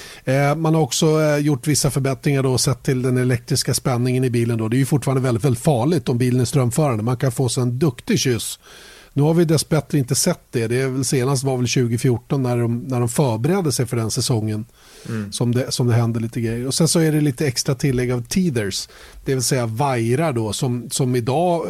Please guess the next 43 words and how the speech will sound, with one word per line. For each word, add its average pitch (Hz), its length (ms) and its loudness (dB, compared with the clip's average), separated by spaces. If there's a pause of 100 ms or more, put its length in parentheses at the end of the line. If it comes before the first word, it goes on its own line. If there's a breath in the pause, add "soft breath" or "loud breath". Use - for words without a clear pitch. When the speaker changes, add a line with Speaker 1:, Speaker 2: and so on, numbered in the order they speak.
(120)
Speaker 1:
förankrar 131 460 0
hjulen 160 500 4
till 139 180 2
chassit 160 440 0
så - 80 -2
att 127 120 -4
inte 135 180 0
de 131 160 0
flyger 143 300 2
iväg 139 340 0
om 127 160 0
de 127 100 0
skulle 123 240 0
slås 131 340 0
loss 143 320 -2
ifrån 127 240 0
bilen. 135 360 0 (500 loud breath)
Eh, 127 200 -2
nu 139 100 0
vill 160 160 4
man 165 140 4
ha 160 60 2
vajrar 139 320 0
även 123 160 0
till 127 100 0
bakvingen 131 520 0
och 117 100 -2
till 127 80 -2
själva 120 380 -2 (160)
påkörningsskyddet 123 800 -2
i 120 40 -4
bak 135 280 -4
då, 113 100 -6
den 117 120 -4
här 107 160 -6 (300 loud breath)
utstickande 135 720 -2
grejen 117 300 0
som 113 220 -2
lampan 131 520 -2
sitter - 280 -4
på 117 140 -6
i 110 40 -6
bak. - 340 -8